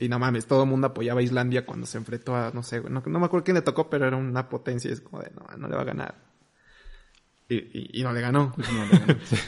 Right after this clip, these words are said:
Speaker 1: <laughs> Pero, pues, le iban, o sea, como que confiaban en el chico. O sea, es como los mexicanos. Digo, acá es más como, como por
Speaker 2: Ya
Speaker 1: ser
Speaker 2: es cier-,
Speaker 1: mexicanos
Speaker 2: cierto
Speaker 1: que le vas a
Speaker 2: nacionalismo, ¿no?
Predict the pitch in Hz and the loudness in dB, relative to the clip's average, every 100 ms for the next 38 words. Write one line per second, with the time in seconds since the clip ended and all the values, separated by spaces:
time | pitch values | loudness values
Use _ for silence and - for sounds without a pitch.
0 | - - - 139 123 120 127 123 120 123 | -8 -10 2 4 6 4 2 4 6 8
1 | 165 139 117 - 123 123 120 120 - 123 | 8 6 2 -2 0 0 0 -4 -4 -4
2 | 123 123 120 139 139 143 131 117 110 - | -4 -6 -4 2 4 4 0 -4 -6 -6
3 | 160 - - - - 131 127 135 120 120 | -6 -10 -14 -16 -4 -4 0 0 2 0
4 | 120 120 123 123 - 131 123 156 147 151 | 0 -2 -4 -4 -2 -2 2 4 4 4
5 | 165 160 156 151 - - 117 117 120 117 | 2 4 0 -2 -10 -12 -8 -8 -8 -10
6 | - _ _ _ _ _ _ - 123 117 | -14 _ _ _ _ _ _ -2 0 2
7 | 143 160 143 139 131 139 139 143 135 139 | 4 6 6 6 6 6 4 4 4 4
8 | 123 131 127 107 104 104 104 98 127 180 | 6 6 6 4 4 4 4 2 2 -2